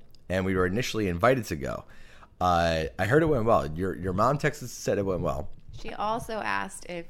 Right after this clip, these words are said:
Speaker 2: you had fed your dad an edible <laughs> because he
Speaker 1: Yeah, she
Speaker 2: was
Speaker 1: said
Speaker 2: very mellow.
Speaker 1: Oh, no, she said, her exact words were, "He's s-, just so chill."
Speaker 2: Yeah.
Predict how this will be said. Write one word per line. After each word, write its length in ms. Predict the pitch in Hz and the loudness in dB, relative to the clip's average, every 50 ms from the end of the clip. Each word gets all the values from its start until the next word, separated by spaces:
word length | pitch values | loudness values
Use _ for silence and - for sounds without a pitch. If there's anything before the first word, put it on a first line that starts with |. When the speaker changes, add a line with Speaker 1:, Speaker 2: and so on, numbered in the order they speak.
| - | -12
Speaker 2:
you 200 | - 185 185 185 | -12 -10 -10 -8
had 220 | 185 185 175 170 165 - - | -8 -8 -8 -10 -10 -10 -8
fed 200 | 185 175 180 185 | -6 -6 -6 -6
your 100 | 185 170 | -10 -8
dad 240 | 175 175 170 165 | -6 -6 -6 -6
an 140 | 165 160 - | -6 -8 -10
edible 500 | - 175 190 185 156 151 147 156 175 202 - | -8 -8 -8 -8 -10 -12 -12 -10 -10 -10 -10
<laughs> 60 | 202 - | -12 -14
because 260 | 185 170 - 233 - - - - 208 - - - | -12 -12 -10 -10 -10 -12 -12 -12 -12 -12 -6 -2
he 60 | - 139 | 2 4
Speaker 1:
Yeah, 60 | 135 | 4
she 40 | 127 | 4
Speaker 2:
was 80 | 101 98 | 2 0
Speaker 1:
said 200 | 120 120 - - - - - - - | -2 -2 -4 -8 -14 -12 -12 -6 -2
Speaker 2:
very 240 | 202 202 214 214 202 | 0 0 2 2 0
mellow. 340 | 190 190 190 196 165 165 151 151 196 | 2 2 2 2 4 4 4 6 6
Speaker 1:
Oh, 20 | 143 | 8
no, 160 | 143 127 110 | 8 6 4
she 140 | - - 110 | 4 0 0
said, 180 | 107 139 120 | 4 4 6
her 80 | 135 127 | 6 6
exact 300 | 123 117 131 127 127 - | 6 6 6 6 6 6
words 200 | 139 131 120 120 | 6 4 4 4
were, 100 | 117 110 | 4 4
"He's 500 | 104 - - 143 135 110 - - - - | 6 6 6 6 4 2 -2 -8 -8 -8
s-, 60 | 123 | -2
just 320 | 123 - 147 147 147 - - | 2 2 2 2 2 0 2
so 180 | - 143 131 | 2 4 4
chill." 540 | 131 - - - - 131 117 95 80 80 - - - - | 2 0 -4 -2 0 2 2 2 0 -2 -6 -10 -14 -14
Speaker 2:
Yeah. 300 | 311 294 262 233 - - | -12 -10 -10 -10 -12 -14